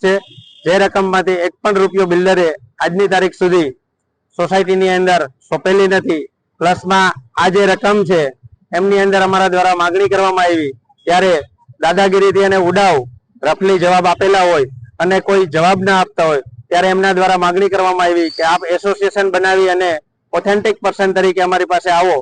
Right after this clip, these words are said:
અમે કોઈ પણ વ્યક્તિને એમનેમ ડાયરેક્ટલી મેન્ટેનન્સનો હિસાબ કિતાબ આપશું નહીં. આજનો જે અમારો કાર્યક્રમ છે એ આ રકમ અમને ન મળવાથી, સોસાયટીના કામ અધૂરા રહેવાથી કમિશનર સાહેબને રૂબરૂમાં લેખિત રજૂઆત કરવા માટે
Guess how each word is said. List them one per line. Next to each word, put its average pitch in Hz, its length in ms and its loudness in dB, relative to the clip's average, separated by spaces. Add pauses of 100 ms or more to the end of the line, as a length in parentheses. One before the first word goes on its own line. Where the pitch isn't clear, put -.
(360)
અમે 175 160 -4
કોઈ 190 260 -2
પણ 196 180 0
વ્યક્તિને 185 400 -2 (420)
એમનેમ 185 260 -2
ડાયરેક્ટલી 185 560 0 (240)
મેન્ટેનન્સનો 185 500 -2
હિસાબ 175 340 -2
કિતાબ 175 280 -4
આપશું 185 340 -2 (360)
નહીં. 175 240 0 (340)
આજનો 190 320 0
જે 202 180 0
અમારો 202 280 2
કાર્યક્રમ 185 500 0
છે 170 140 -2 (260)
એ 170 40 -2
આ 175 180 0
રકમ 196 300 -2
અમને 196 220 0
ન 175 100 0 (120)
મળવાથી, 185 500 0 (120)
સોસાયટીના 185 480 -2
કામ 185 220 -2
અધૂરા 190 300 2
રહેવાથી 170 440 0 (440)
કમિશનર 196 420 -2
સાહેબને 190 420 0 (680)
રૂબરૂમાં 202 460 0
લેખિત 190 300 0
રજૂઆત 190 520 2
કરવા 190 220 0
માટે 185 280 0